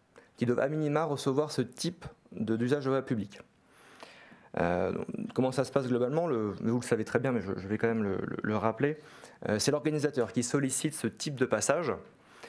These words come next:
euh, et ce sont les avis, les autorités de police locales qui accordent dans leur arrêté d'autorisation, de, dans leur arrêté, pardon, de circulation, euh, cette dérogation.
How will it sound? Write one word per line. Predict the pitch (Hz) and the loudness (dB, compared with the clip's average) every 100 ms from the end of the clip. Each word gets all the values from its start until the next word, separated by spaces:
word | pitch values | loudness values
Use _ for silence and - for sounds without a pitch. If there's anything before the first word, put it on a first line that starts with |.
| - - - | -20 -20 -4
euh, | - 98 98 98 98 | 0 2 2 0 0
et | 113 | 0
ce | 139 | 0
sont | 131 147 | 0 0
les | 139 110 | 0 0
avis, | 127 127 139 | 0 0 -2
les | 110 120 | 0 0
autorités | 139 143 | 0 0
de | 143 | -2
police | 135 131 - | -2 -2 0
locales | 123 160 156 | 0 0 0
qui | - | 0
accordent | 127 151 120 95 - _ - - | 2 2 0 -4 -12 _ -20 -4
dans | 104 | 0
leur | 107 | 2
arrêté | 113 113 117 | 2 0 0
d'autorisation, | 113 104 107 104 101 139 143 | 0 2 0 0 0 0 2
de, | 101 95 92 | 0 -2 -2
dans | 98 | 0
leur | 101 | 2
arrêté, | 113 127 120 120 | 2 2 0 2
pardon, | 113 113 | 2 2
de | 104 | 0
circulation, | 135 120 120 107 - 147 - _ - - - - - | 0 -2 0 -2 -2 -6 -6 _ -20 -20 -20 -8 -2
euh, | 95 95 95 | 0 2 0
cette | - 113 | 0 0
dérogation. | 127 120 117 - | 2 2 0 -2